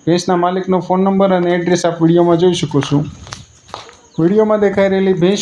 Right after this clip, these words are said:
વિશે વાત કરીએ આપણે તો જે ભેંસ હાલમાં બીજું વેતર વિયા છે, ભેંસ પંદરથી વીસ દિવસની ભેંસ કાચી છે. તથા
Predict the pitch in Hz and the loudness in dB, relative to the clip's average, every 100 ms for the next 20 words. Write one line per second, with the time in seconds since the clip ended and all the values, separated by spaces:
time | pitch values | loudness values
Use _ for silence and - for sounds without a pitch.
0 | 202 190 180 175 175 202 220 202 165 165 | 0 2 2 0 0 0 2 2 2 0
1 | 160 160 165 - 190 190 196 190 190 202 | 0 -2 -4 0 0 2 2 2 0 0
2 | 185 160 185 190 165 170 - - - - | 0 0 0 -2 -2 -2 -8 -16 -20 -20
3 | _ _ - - _ _ _ _ - 330 | _ _ -20 -20 _ _ _ _ -18 -2
4 | 180 190 202 208 196 190 175 190 214 202 | 2 4 4 4 2 0 2 2 2 0
5 | - 147 151 - - 156 190 185 - - | 0 0 0 -6 -6 0 2 0 -4 -20
6 | - - - - 175 202 202 202 202 190 | -20 -20 -20 -6 -2 0 0 2 2 4
7 | 202 180 190 185 185 180 165 180 180 180 | 4 4 4 4 4 2 4 2 0 -2
8 | 180 196 196 - 147 151 - - - - | -2 2 0 2 0 0 -8 -20 -20 -20
9 | - - 196 196 151 | -16 -4 -2 -2 -4